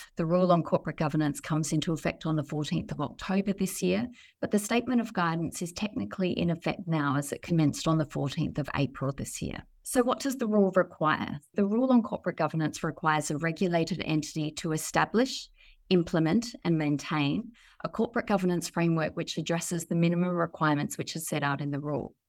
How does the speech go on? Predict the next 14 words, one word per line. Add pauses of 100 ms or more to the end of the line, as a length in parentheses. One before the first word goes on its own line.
(100)
Now,
helpfully,
cema
specifically
acknowledges
that
it's
possible
to
delegate
to
or
rely
on